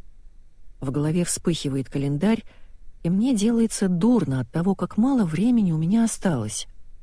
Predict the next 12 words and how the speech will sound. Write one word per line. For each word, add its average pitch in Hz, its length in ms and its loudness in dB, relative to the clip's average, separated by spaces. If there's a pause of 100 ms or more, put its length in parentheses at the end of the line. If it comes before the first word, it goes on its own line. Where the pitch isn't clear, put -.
(580)
От 175 140 0
мысли, 240 260 2
что - 180 -2
придется 196 420 2
сказать 185 540 0
«я 190 220 2
согласна», 160 840 0 (580)
сердце - 460 -2
пускается 196 560 -2
в - 60 -6
сумасшедший 185 680 0
галоп. 196 480 2